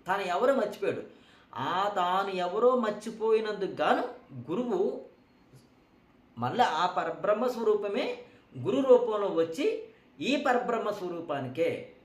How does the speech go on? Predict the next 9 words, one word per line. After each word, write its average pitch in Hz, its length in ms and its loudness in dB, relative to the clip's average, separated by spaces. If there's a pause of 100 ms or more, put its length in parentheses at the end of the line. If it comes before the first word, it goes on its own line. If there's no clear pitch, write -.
(300)
జ్ఞానబోధ 180 600 -2
చేస్తాడనమాట. 131 580 -4 (760)
ఆ 143 240 -2
సందర్భంలో 190 760 0
శ్రీరామచంద్రుడికి 202 880 -2
ఒక్క 185 280 -8
విషయం 180 300 -6
చెప్పాడు. 190 340 -2 (680)
"శ్రీరామచంద్ర, 202 880 2